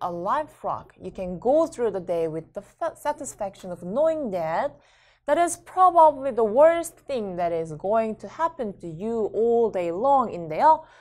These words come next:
자, 마크 트웨인이 한번 말을, 이런 말을 했다라고 합니다. 만약 여러분의 아침에 가장 먼저 해야 할 일이 살아있는 개구리를 먹는 것이라면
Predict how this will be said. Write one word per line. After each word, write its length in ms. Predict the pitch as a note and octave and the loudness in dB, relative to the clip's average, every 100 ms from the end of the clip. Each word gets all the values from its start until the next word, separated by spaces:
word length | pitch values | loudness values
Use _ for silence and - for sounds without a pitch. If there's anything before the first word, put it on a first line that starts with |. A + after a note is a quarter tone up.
| _ _ _ - | _ _ _ 6
자, 240 | A3+ G#3 | 8 10
마크 480 | F#3+ G#3+ - G#4 G#4 | 10 6 4 -2 0
트웨인이 500 | G#4+ G#4+ G#4 F#4 F4 | 0 2 2 2 2
한번 300 | F4 E4+ C#4 | 2 2 6
말을, 380 | A3 C4+ D#4+ B3+ | 6 8 6 6
이런 260 | C4 E4 | 6 6
말을 240 | F4 D4+ D4 | 6 6 4
했다라고 560 | D4 B3+ A#3+ F#3+ G#3+ | 2 2 4 4 2
합니다. 480 | A3+ G3 A3 A#3+ G#3+ | -2 -2 4 6 6
만약 380 | E3 F3+ D#4 D#4 | 4 0 2 6
여러분의 420 | C#4+ E4+ D#4+ D#4+ | 8 8 6 2
아침에 720 | F#3 G#3+ - G4 F#4 D4 A3+ | 2 0 -4 -4 0 2 0
가장 320 | - G#3+ D4+ | -2 0 2
먼저 300 | A3 F#3+ G#3 | 2 2 0
해야 260 | D4+ G4 F#4+ | 2 4 4
할 360 | - C#4 C4+ G#3 | 2 -2 -4 -4
일이 540 | E3+ F#3 C#4+ D#3+ - _ _ _ _ | -8 -6 -4 -6 -10 _ _ _ _
살아있는 680 | - F4+ F4+ E4+ C#4+ D4 A3+ | -4 2 4 4 2 -2 -4
개구리를 600 | G#3+ G3 B3+ F4+ E4+ D#4+ | -4 -4 -2 -2 0 0
먹는 500 | G#3+ G3 G3 G#3 C#4+ | 2 0 -2 -4 -2
것이라면 840 | B3+ A3 F#3 D#3 D#3+ A#3 A3 D#3+ | -2 -2 -6 -6 -6 -4 -4 -8